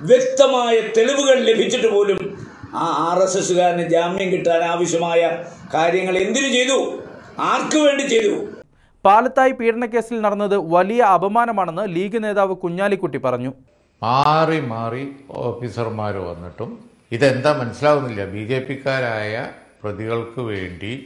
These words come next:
Speaker 3: ആരാണ് ഈ തരത്തിൽ ഒത്തുകളി ഉണ്ടാക്കുന്നത് എന്നുള്ളത് മനസ്സിലാവുന്നില്ല. സി പി എം ഭരിക്കുന്നു, ബി ജെ പിക്കാർ പ്രതികളായി വരുന്നു. പക്ഷേ ഒരു പിഞ്ചുകുട്ടിയെ, അതും അധ്യാപകൻ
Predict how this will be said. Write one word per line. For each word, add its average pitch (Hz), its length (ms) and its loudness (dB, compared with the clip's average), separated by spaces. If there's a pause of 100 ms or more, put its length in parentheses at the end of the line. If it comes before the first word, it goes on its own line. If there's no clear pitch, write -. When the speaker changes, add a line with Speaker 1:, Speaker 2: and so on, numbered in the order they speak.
(680)
Speaker 3:
ആരാണ് 127 600 0 (380)
ഈ - 20 -4 (140)
തരത്തിൽ 95 400 -8 (500)
ഒത്തുകളി 104 460 -4 (600)
ഉണ്ടാക്കുന്നത് 98 760 -2 (380)
എന്നുള്ളത് 90 480 -12 (140)
മനസ്സിലാവുന്നില്ല. 92 680 -6 (680)
സി 101 200 -10
പി 131 160 -4
എം 139 120 -2
ഭരിക്കുന്നു, 120 480 -4 (340)
ബി 110 180 -2
ജെ 123 140 2
പിക്കാർ 123 280 -2 (100)
പ്രതികളായി 117 540 -2
വരുന്നു. 98 320 -10 (340)
പക്ഷേ 110 300 -4 (600)
ഒരു 117 160 -2 (500)
പിഞ്ചുകുട്ടിയെ, 123 800 -2 (140)
അതും 127 200 -4 (120)
അധ്യാപകൻ 135 840 2